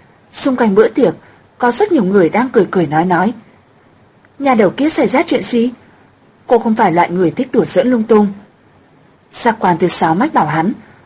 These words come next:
cô nhất định xảy ra chuyện chẳng lành. Bởi vì vô cùng quan tâm, cho nên càng khiến hắn trở nên lo lắng.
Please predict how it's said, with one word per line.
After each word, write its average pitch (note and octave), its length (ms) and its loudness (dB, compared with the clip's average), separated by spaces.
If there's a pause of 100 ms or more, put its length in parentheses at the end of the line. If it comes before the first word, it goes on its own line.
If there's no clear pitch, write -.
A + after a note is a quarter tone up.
(260)
cô B3 120 2
nhất D4 200 0
định D#4 140 2
xảy F#3+ 180 0
ra C#4 120 -2
chuyện B3 220 -4
chẳng D#3 220 -4
lành. D#3+ 220 0 (840)
Bởi A3+ 160 4
vì F#3 140 4
vô A3+ 140 2
cùng B3 240 -2
quan G#3 200 0
tâm, G#3 220 2 (640)
cho G#3+ 180 2
nên F#3 240 -2
càng E3+ 220 -4
khiến D#3+ 140 -4
hắn E3+ 320 -2
trở G#3 180 -2
nên F3 140 -2
lo E3+ 120 2
lắng. D#3+ 280 -2